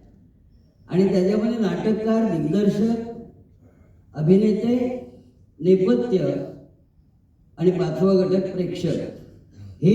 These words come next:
जर एकरूप झाले तर ते नाटक खरं खरं रुजतं किंवा फुलतं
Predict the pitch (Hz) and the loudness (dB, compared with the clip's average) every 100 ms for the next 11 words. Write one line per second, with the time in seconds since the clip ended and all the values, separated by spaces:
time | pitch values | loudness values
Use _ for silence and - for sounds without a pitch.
0 | 254 277 277 226 - 254 294 294 233 226 | 4 2 2 2 0 2 4 4 4 2
1 | 247 254 254 277 262 254 220 196 214 220 | 0 -2 -4 -4 -2 -2 0 -2 -4 -4
2 | - - 165 - - - _ _ _ _ | -4 -8 -12 -18 -20 -20 _ _ _ _
3 | _ _ - 185 226 254 226 247 269 233 | _ _ 0 2 2 2 0 0 2 2
4 | 220 - - 262 185 - - - - 190 | 0 -2 -6 -6 -4 -6 -12 -18 -14 -8
5 | 214 208 208 202 202 - 220 160 - | -6 -6 -4 -4 -2 0 2 2 -2